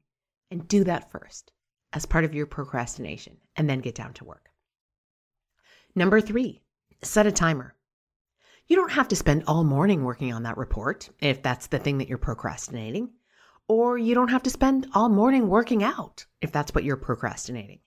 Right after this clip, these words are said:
Set a timer for ten minutes. <laughs> Most of us can endure just about anything for ten minutes. And then it's very likely that in those ten minutes, you find yourself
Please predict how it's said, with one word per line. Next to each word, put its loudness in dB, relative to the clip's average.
Set 0
a 2
timer 2
for -2
ten 2
minutes. -6
<laughs> -2
Most 6
of 0
us 4
can 2
endure 2
just 6
about 4
anything 0
for 0
ten 2
minutes. -8
And 2
then 2
it's -6
very 4
likely 0
that 0
in 6
those 2
ten 4
minutes, 2
you 0
find 4
yourself 0